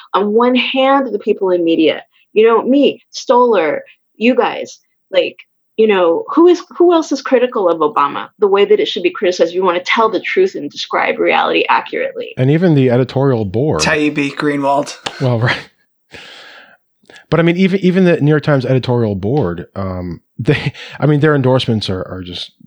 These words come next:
Speaker 2: all over the place. You know, like they, I think they just endorsed Jamal Bowman, who was challenging Eliot Engel.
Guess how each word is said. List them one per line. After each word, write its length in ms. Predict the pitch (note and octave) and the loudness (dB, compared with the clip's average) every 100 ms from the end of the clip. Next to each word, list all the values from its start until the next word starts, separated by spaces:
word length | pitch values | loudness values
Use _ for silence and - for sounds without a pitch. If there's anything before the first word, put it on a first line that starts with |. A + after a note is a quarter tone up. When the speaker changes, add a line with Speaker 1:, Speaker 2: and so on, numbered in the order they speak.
| - - - | -20 -16 -4
Speaker 2:
all 200 | C3 A#2 | 0 0
over 160 | A2 | 0
the 80 | C3+ | -2
place. 360 | - D#3 D3+ - | 0 -2 -2 -2
You 60 | |
know, 140 | E3 D#3+ | 0 0
like 220 | C3 - | -2 -2
they, 140 | A#2+ | -2
I 80 | A2 | -2
think 200 | - D3 | -4 -2
they 100 | C3+ | -2
just 300 | B2+ A#2+ - | 0 -2 -2
endorsed 500 | G2 G2 G2 - - _ - - _ - | -6 -4 -6 -8 -14 _ -20 -20 _ -6
Jamal 300 | B2+ A2+ G2 | -2 -2 -2
Bowman, 460 | F#2 E3 C#3+ F2+ F#2+ | 0 0 0 -2 -6
who 100 | F#2+ | -6
was 140 | F#2+ | -8
challenging 440 | - A2 G#2 G#2 - | -6 -4 -4 -6 -4
Eliot 280 | G#2 G2+ - | -4 -4 -4
Engel. 540 | A2+ C#3 F2+ E2 - | -2 -2 -2 -6 -10